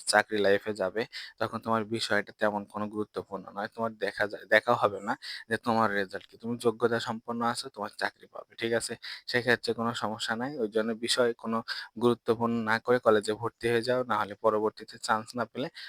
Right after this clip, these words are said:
আবার বেসরকারিকে, বেসরকারি কলেজে পড়তে হবে। তো সেক্ষেত্রে, আহ, যে মেরিট লিস্ট দেবে, যখন রিলিজ স্লিপ দেবে, তখন কিন্তু, আহ, হচ্ছে কি করতে হবে? বেসরকারিতে পড়তে হবে, না হলে এক বছর গ্যাপ যাবে।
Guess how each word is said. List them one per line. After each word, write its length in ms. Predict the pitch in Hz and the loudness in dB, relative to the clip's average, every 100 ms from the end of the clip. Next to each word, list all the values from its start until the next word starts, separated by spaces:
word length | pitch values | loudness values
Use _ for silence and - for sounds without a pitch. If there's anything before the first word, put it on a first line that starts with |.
| - | 4
আবার 180 | 110 107 | 6 8
বেসরকারিকে, 760 | 107 104 104 98 90 - 95 98 | 6 2 2 0 -10 -14 -20 -8
বেসরকারি 540 | 110 117 120 117 117 | 0 2 2 0 -2
কলেজে 380 | - 110 98 104 | 0 2 2 -2
পড়তে 320 | 104 98 - | -6 -8 -8
হবে। 180 | 98 - - - - | -8 -10 -12 -12 -8
তো 60 | - | -4
সেক্ষেত্রে, 640 | - 127 - 120 - 120 | 0 0 0 0 2 2
আহ, 80 | 110 | 2
যে 140 | 110 107 | 0 0
মেরিট 360 | 127 127 - | 2 0 -2
লিস্ট 260 | 123 120 - | -4 -4 0
দেবে, 220 | 107 107 | -2 0
যখন 180 | 117 120 | -2 0
রিলিজ 280 | 120 123 127 | 2 2 2
স্লিপ 260 | 135 120 | 0 2
দেবে, 200 | 120 147 | 4 2
তখন 300 | - 113 113 | 2 0 0
কিন্তু, 280 | 117 117 151 - - - - | -8 -6 -6 -6 -10 -14 0
আহ, 240 | 110 110 | 0 0
হচ্ছে 200 | 107 - | -2 -8
কি 140 | - 139 | -6 -4
করতে 320 | - - 104 | -2 -2 -2
হবে? 160 | 92 | -2
বেসরকারিতে 640 | 95 117 120 123 113 107 123 | -2 0 6 8 8 4 2
পড়তে 340 | 120 107 - | -2 -2 -4
হবে, 140 | 95 95 | -8 -2
না 140 | 110 | 0
হলে 200 | 113 117 | 0 -2
এক 140 | 127 101 | -2 -4
বছর 280 | 101 - 107 | -6 -8 -6
গ্যাপ 220 | 104 98 - | -6 -6 -8
যাবে। 260 | 95 - | -12 -12